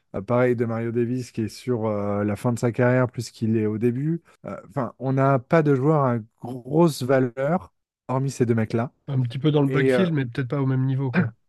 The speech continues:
Speaker 1: Non, pas au même niveau. Voilà, tu vois, euh,
Speaker 2: Un
Speaker 1: Adibo,
Speaker 2: Adibo,
Speaker 1: euh, il
Speaker 2: par exemple, ouais,
Speaker 1: Ouais, mais
Speaker 2: euh,
Speaker 1: Adi-,
Speaker 2: avoir
Speaker 1: Adibo, il est à un an d'être re-signé. Si on le re-signe,
Speaker 2: Ouais, ouais.
Speaker 1: si on le prolonge pas, ça vaut rien.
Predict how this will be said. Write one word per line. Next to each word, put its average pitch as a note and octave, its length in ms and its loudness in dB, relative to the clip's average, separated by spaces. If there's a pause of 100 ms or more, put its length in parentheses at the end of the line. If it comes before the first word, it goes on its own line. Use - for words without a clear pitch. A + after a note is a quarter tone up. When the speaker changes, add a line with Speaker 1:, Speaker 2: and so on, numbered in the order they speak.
Speaker 1:
Non, D3 240 0
pas C#3+ 140 2
au C#3 40 4
même C#3 200 0
niveau. C3 360 0
Voilà, A#2+ 420 0
tu - 160 -12
vois, B2+ 280 4
euh, G#2+ 320 0 (240)
Speaker 2:
Un B2 80 2
Speaker 1:
Adibo, A#2+ 120 -2
Speaker 2:
Adibo, C#3+ 360 6
Speaker 1:
euh, E3+ 100 6
il B2+ 100 2
Speaker 2:
par C#3 120 -2
exemple, D3 420 -2
ouais, C#3 300 -4
Speaker 1:
Ouais, E3 160 6
mais C#3+ 100 4
Speaker 2:
euh, C#3 60 6
Speaker 1:
Adi-, C3+ 180 0
Speaker 2:
avoir B2+ 160 0
Speaker 1:
Adibo, C#3+ 300 4
il C#3 100 4
est B2+ 40 4
à B2+ 80 2
un C#3+ 140 0
an D#3+ 120 0
d'être D3+ 300 0
re-signé. D#3+ 380 -2
Si - 160 -6
on A#2 60 -2
le A2+ 60 -4
re-signe, D3 300 2
Speaker 2:
Ouais, - 20 2
ouais. F3+ 60 2
Speaker 1:
si D#3 80 -2
on C3 80 0
le A#2+ 40 -6 (140)
prolonge C#3+ 280 2
pas, E3+ 200 4
ça D#3 100 0
vaut C3 140 2
rien. C#3+ 260 0